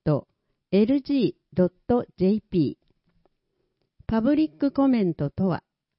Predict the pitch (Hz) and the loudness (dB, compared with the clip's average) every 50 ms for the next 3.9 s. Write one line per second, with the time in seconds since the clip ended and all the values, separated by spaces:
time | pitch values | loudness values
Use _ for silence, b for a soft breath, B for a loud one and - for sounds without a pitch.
0 | _ _ _ _ _ _ _ _ 175 170 208 247 285 311 311 311 302 294 277 269 | _ _ _ _ _ _ _ _ -6 -2 0 2 4 4 4 4 4 2 2 0
1 | 254 240 233 233 226 226 233 - - 175 139 127 - - _ _ _ - 220 269 | 0 0 -2 -2 -2 -4 -6 -6 -6 -6 -6 -6 -8 -12 _ _ _ -6 -6 -4
2 | - - 311 277 277 247 - _ - 175 160 - 160 147 135 131 - - _ _ | -2 -2 -2 -2 -4 -6 -8 _ -8 -8 -6 -6 -8 -10 -8 -10 -10 -12 _ _
3 | _ _ _ _ _ _ _ - 254 277 - - 220 - 151 147 - | _ _ _ _ _ _ _ -4 -4 -4 -4 -2 -2 0 0 -2 -4